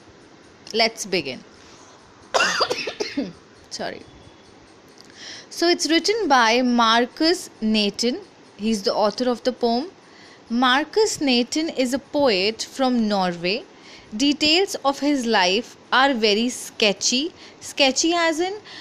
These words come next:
not known much. No details are there about his life. It's just known that he's from Norway and nothing is clear. So it's unclear when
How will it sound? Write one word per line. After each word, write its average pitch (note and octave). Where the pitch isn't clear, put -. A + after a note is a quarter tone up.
not C#4
known C4
much. F#3
No C#4
details C#4
are B3
there A#3
about G#3+
his A3+
life. D#3
It's A3+
just C4
known C4
that D4+
he's A#3
from A#3+
Norway G3+
and C4+
nothing C4
is A#3+
clear. F3
So E4
it's E4+
unclear D4+
when B3+